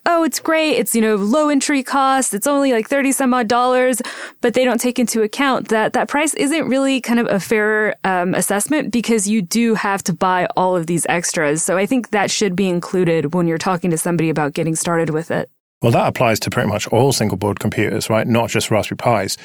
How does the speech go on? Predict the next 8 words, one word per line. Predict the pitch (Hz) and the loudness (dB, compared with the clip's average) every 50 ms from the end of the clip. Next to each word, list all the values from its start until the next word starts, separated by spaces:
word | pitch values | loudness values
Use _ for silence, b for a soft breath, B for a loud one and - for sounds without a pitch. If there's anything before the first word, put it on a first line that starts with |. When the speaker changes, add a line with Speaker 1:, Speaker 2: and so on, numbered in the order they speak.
| B B B B B B B B B | B B B B B B B B B
Speaker 2:
You're | - 110 107 | 0 0 0
generally | 95 - - 131 127 131 127 120 110 110 107 95 - - | 2 2 0 2 4 4 4 4 2 2 0 -2 -2 -2
only | - 120 113 113 110 107 | 0 2 4 4 2 2
gonna | 95 110 101 98 90 | 2 0 0 0 2
get | - 113 107 - - _ _ _ - | 2 2 0 0 -2 _ _ _ -6
the | 117 95 104 95 | -2 0 0 2
board, | 87 107 113 110 85 90 95 98 - b b b b b b b b - | 4 4 2 2 2 0 -4 -6 -10 b b b b b b b b -2
and | - 104 101 98 98 95 92 - | 0 0 2 2 0 -2 -2 -4